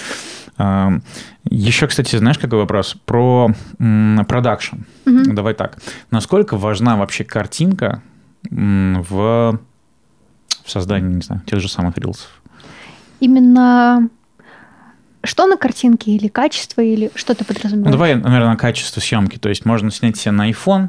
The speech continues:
Speaker 1: можно снять себе
Speaker 2: Мгм.
Speaker 1: со студийным светом, не знаю, вот. Н-, насколько важно вот это вот все состав-, составляющая, так сказать, технологическая?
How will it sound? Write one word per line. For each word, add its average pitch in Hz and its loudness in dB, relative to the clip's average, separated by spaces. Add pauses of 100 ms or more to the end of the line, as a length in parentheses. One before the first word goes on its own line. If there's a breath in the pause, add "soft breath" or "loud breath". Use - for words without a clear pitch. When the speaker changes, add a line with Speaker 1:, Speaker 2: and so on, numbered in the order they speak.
Speaker 1:
можно 113 -2
снять - 0
себе 285 2
Speaker 2:
Мгм. - -4
Speaker 1:
со - -10
студийным 107 -2
светом, 139 -2
не 110 0
знаю, 95 -4
вот. 95 -4 (320)
Н-, 107 -2
насколько 120 -2
важно 110 0
вот 98 -4
это 101 -6
вот 98 -6
все - -12
состав-, - -10
составляющая, 110 -4
так - -14
сказать, - -10 (720 loud breath)
технологическая? - -6